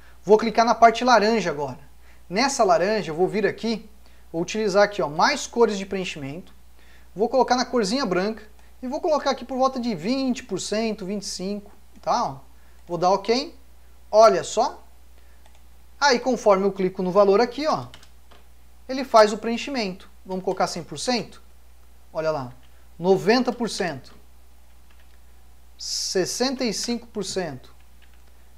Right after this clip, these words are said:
setenta por cento. Olha só, ele faz o preenchimento. Pra deixar um pouco mais bonito, vamos lá, ó, apago aqui,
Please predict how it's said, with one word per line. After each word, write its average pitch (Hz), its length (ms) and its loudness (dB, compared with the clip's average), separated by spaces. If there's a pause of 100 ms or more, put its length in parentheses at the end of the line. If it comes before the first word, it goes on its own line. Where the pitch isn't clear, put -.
(120)
setenta 277 560 -2
por 208 180 -6
cento. 139 460 -10 (300)
Olha 214 160 2
só, 196 160 -4
ele 196 120 -4
faz 233 340 4
o 233 40 -4
preenchimento. 226 720 -6 (540)
Pra 339 120 8
deixar 330 260 2
um 269 60 0
pouco 247 220 -2
mais 214 180 0
bonito, 196 500 0 (260)
vamos 220 240 4
lá, 208 180 6
ó, - 400 -14
apago 165 300 4
aqui, 240 480 -4